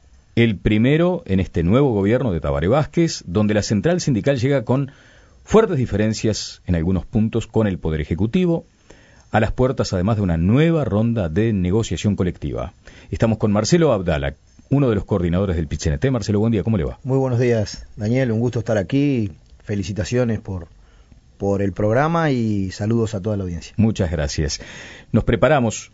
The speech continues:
Speaker 1: o se prepara sobre todo la dirigencia del pit-C N T, armando este acto del primero de mayo con un nuevo gobierno.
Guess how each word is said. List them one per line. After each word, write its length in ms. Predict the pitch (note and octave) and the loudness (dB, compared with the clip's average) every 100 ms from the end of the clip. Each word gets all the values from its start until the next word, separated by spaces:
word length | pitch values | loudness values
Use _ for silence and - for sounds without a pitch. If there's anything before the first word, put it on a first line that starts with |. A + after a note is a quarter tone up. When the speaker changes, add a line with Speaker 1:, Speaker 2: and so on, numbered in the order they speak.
| - | -4
Speaker 1:
o 180 | F#2+ E2+ | -2 0
se 120 | F#2 | 0
prepara 360 | F2 - A2+ | 0 2 0
sobre 420 | F#2+ - - F2+ F2 | 0 -4 -2 0 2
todo 440 | C#3+ C#3 G#2+ F2 | 4 4 2 0
la 80 | E2 | 0
dirigencia 440 | D#2+ D2+ G2 F2+ | -2 -2 -2 -2
del 80 | D#2+ | -4
pit-C 240 | G2 - | -4 -2
N 120 | F2 D#2 | -2 0
T, 380 | C3+ D3+ D#3 - | 2 2 0 -4
armando 420 | D2+ D#2+ A2 G2+ | -2 0 2 0
este 220 | F2 G2 | 0 -2
acto 240 | F#2+ - | 0 0
del 100 | E2+ | -2
primero 320 | D2 E2 F2+ E2+ | 0 0 0 0
de 80 | |
mayo 380 | E2+ C#3 B2 D3 | 2 0 0 -2
con 120 | F#2+ | -2
un 80 | D#2 | -2
nuevo 200 | D#2 F2+ | 0 0
gobierno. 420 | D#2+ G2 D3 D3 | 0 0 0 -2